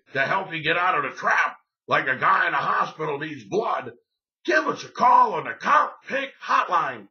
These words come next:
at one eight eight eight, seven seven seven,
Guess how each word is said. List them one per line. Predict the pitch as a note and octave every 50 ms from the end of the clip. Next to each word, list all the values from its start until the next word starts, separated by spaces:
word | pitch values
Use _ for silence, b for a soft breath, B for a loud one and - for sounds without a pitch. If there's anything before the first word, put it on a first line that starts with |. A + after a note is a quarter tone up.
| _ -
at | C#3 C3+ B2+ A#2 A2+ C3+
one | G3+ B3 C4+ C4+ C4 C4+ B3+ C4 - b b b b _ _ _ _ - -
eight | B3 C4+ C4+ C4
eight | B3+ B3+ C4 C4 B3+
eight, | A#3 G#3+ E3 - - b b b b b b b
seven | _ - - F#3+ A3 B3+ C4 C4 B3
seven | - - A3 A#3+ B3+ C4 C4+
seven, | - - B3+ B3+ A3 G3 D#3+ A#2 G#2